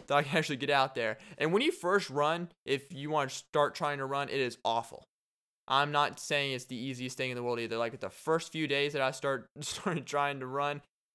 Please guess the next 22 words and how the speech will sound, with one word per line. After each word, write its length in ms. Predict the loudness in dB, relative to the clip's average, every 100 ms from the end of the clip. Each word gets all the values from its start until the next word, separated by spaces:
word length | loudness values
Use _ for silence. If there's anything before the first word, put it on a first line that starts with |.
| _ _ _ 0
like, 160 | 0
you 160 | 0 0
get 180 | 4 6
out 140 | 6
there 80 | 4
at 60 | 0
the 80 |
very 180 | 2 0
beginning 460 | 0 -2 0 0 -2
and 100 | -4
you 60 |
have 100 | -4
this 120 | -4 -4
burst 280 | -2 -2
of 60 | -4
energy, 420 | -4 -4 -6 -4
but 160 | -2 0
about, 320 | 0 -2 -4 _ _ _ _ _ _ _ _ _ -16 -10
like, 240 | -10 -12 _ _ -20 -6
three 260 | -2 0 2
minutes 380 | 2 2 2 0
in, 340 | -2 -2 -6